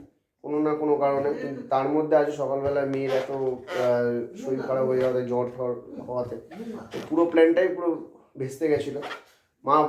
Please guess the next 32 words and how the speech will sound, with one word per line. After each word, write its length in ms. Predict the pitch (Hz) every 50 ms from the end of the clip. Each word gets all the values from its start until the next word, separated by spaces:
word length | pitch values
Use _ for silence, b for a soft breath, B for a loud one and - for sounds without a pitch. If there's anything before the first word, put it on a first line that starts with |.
| 143 143 139 135
মা 100 | 143 147 151 151 147
বাবা 200 | 143 143 143 147 147 143
দুজনেই 300 | 139 135 147 151 160 160 147
বারণ 180 | 139 139 139 139 139
করে 120 | 147 139 139
দিয়েছিলো 260 | 135 135 131 135 135 135 135 135
যে 60 | 135 135 139
কোনো 120 | 139 139 139 139
কিছুই 240 | 135 - 147 151 143 139
না 60 | 135 135 135 131
আজকে 180 | 131 127 123 131 127
অ্যারেঞ্জ 260 | 123 123 127 127 - -
করতে, 180 | 135 123 - 147 - 131
কোনো 100 | 131 127 123
কিছু 140 | 127 135 131 127
না 40 | 127 127 127
করতে, 160 | 147 151 220 208 170
যেহেতু 220 | 151 147 147 151 143 135
মেয়ের 180 | 131 127 123 - - - - - _ _ _ _ _ - - - - _ _ _ _ - 120
এই 120 | 120 120 120 117 110 110 -
শরীর 180 | 135 131 131 123 131
খারাপ 200 | 127 127 123 117 120
হয়েছে। 220 | 123 120 120 - - - _ B B B B B B B B -
তার 140 | 139 139 151 165
মধ্যে 180 | 175 190 190 196 180
যতখানি 400 | 175 170 175 175 165 170 185 180 175 160
পেরেছি 420 | 165 160 170 170 - - - 196 185 180 175 175 - -
করেছি 340 | - 196 208 202 - - 175 156 143
আমরা, 200 | 143 151 143 143 143 - B B B B B B B B -
হ্যাঁ, 220 | 160 160 156 147 143 143
যে 100 | 143 147 143 143 143 143
না 80 | 139